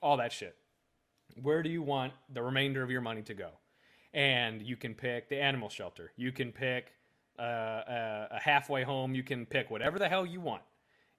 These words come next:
And then the state goes, "Okay, there you go." So there's a, there's a charity in, uh, or a, uh, organization in New Hampshire that exists to help people homeschool their kids, to give them resources and teach them how to teach their kids.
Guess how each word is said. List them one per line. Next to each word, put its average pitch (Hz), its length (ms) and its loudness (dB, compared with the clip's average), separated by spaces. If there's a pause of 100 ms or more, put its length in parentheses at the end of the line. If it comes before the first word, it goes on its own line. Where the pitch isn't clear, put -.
And 123 260 0
then 117 320 4
the 120 80 -2
state 110 260 -6
goes, 113 200 -8
"Okay, 135 380 -2 (540)
there 110 140 0
you 113 60 -6
go." 95 200 -8
So 151 200 2
there's 160 240 4
a, 135 240 2 (100)
there's 135 240 0
a 123 60 -6
charity 165 600 2 (100)
in, 120 340 -4
uh, 107 240 -6
or 110 400 -2 (140)
a, - 20 -4
uh, 113 160 -4
organization 139 580 -2
in 120 40 -6
New 113 80 -4
Hampshire 131 440 -2 (580)
that 127 420 6
exists 139 560 -2
to - 180 -2
help 147 360 4
people 131 340 -2
homeschool 135 480 -2
their 110 100 -4
kids, 90 380 -10
to - 100 -14
give 123 160 -2
them 127 220 -2
resources 147 500 0
and 110 140 -6
teach 151 240 -2
them 139 100 -2
how 131 140 4
to 127 80 2
teach 120 260 -8
their 107 120 -10
kids. - 340 -10